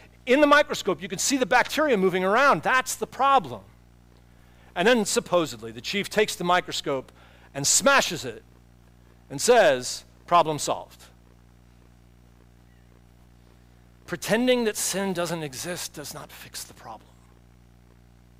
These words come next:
It, it just doesn't. We can't blame and pretend and minimize. It might be okay for a while, but it will eventually destroy us. It will harden our hearts.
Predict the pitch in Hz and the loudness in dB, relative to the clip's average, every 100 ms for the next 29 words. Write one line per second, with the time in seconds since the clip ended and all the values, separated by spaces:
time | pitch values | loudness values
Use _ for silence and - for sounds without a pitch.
0 | 60 60 _ - _ - - _ _ _ | -20 -20 _ -20 _ -20 -20 _ _ _
1 | - - - _ 147 - _ - 185 - | -18 -18 -18 _ -20 -20 _ -10 -8 -8
2 | - - - - _ - 202 185 107 - | -12 -16 -20 -20 _ -2 0 0 -4 -18
3 | _ _ 151 156 202 226 156 190 196 202 | _ _ -14 -8 -4 -6 -2 -2 0 -2
4 | 175 180 - 180 175 175 147 151 175 143 | -6 -10 -6 -2 -2 -4 -4 -4 -2 0
5 | 127 123 - - - - _ _ _ 220 | 0 -2 -6 -14 -20 -20 _ _ _ -4
6 | 214 226 247 208 - 180 - 156 131 139 | 2 2 2 0 0 -4 -4 -6 -2 0
7 | 180 233 185 160 165 165 156 147 - 139 | 0 -2 -2 -6 -6 -6 -4 -4 -6 -10
8 | 131 - - 127 117 - 143 127 - 175 | -10 -12 -8 -8 -8 -10 -10 -12 -2 -2
9 | 185 160 131 165 196 240 - - | 0 -4 -2 0 0 -2 -10 -14